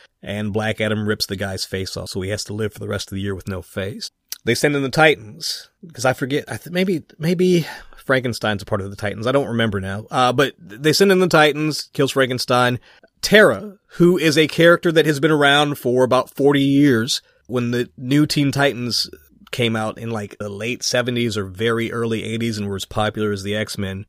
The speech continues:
Terra was one of the characters that was involved in that, that relaunching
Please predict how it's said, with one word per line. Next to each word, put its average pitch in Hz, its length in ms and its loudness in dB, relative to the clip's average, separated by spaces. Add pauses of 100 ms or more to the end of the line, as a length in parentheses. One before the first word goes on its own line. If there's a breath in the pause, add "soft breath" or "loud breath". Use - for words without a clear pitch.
(120)
Terra 117 340 2
was 104 140 0
one 107 120 -2
of 98 80 -2
the 95 80 -6
characters 101 480 -2
that 98 120 -4
was 101 140 -8
involved 101 460 -2
in 101 100 -4
that, 101 260 -6
that 98 300 -8
relaunching 104 720 -6